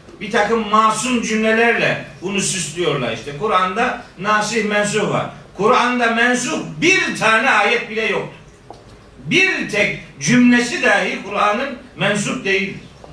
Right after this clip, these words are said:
Yani hükümsüz değildir. Yani modasız değildir. Yani içi boş değildir.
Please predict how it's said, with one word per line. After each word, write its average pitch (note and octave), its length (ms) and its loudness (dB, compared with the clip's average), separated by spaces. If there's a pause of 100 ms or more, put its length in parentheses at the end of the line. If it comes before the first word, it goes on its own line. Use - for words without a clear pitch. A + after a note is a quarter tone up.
(500)
Yani G3+ 280 2
hükümsüz G#3+ 640 -2
değildir. F#3 420 -4 (420)
Yani A3+ 460 2
modasız A3 600 0
değildir. G3 420 -4 (580)
Yani A#3 480 2
içi B3+ 240 0
boş B3 300 4
değildir. G#3+ 420 -2